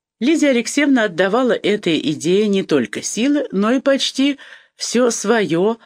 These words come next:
а затем и общее с супругом состояние.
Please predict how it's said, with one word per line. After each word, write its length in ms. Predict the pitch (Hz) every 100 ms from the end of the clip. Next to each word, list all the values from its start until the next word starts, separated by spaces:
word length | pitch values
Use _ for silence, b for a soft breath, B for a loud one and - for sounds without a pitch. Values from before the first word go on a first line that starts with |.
| b b
а 260 | 135 147 -
затем 720 | 139 147 139 - 185 214 247 b b -
и 200 | 175 -
общее 500 | 147 180 185 - 208
с 80 | 208
супругом 800 | - 208 - 135 139 135 151 151 _ -
состояние. 960 | - 139 - 131 123 120 113 113 113